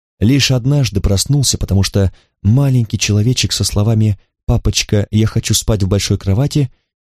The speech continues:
попросил переложить его к себе и крепко обнять. В благодарность за это я получил удар ногой в лицо –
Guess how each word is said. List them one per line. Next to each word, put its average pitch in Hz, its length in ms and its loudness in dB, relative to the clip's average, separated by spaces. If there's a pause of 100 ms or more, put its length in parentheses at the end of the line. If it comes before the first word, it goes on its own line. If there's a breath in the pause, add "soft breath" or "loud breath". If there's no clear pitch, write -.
(100)
попросил 139 560 0
переложить 139 580 0
его 120 160 0
к - 60 -6
себе 117 380 0
и 127 100 -2
крепко - 400 -2
обнять. - 540 -6 (420)
В 92 60 -12
благодарность 104 840 0
за 85 140 0
это 107 420 -2 (320)
я 95 200 2
получил 113 480 0
удар 113 380 0
ногой 107 300 0
в 95 60 -2
лицо – 151 460 0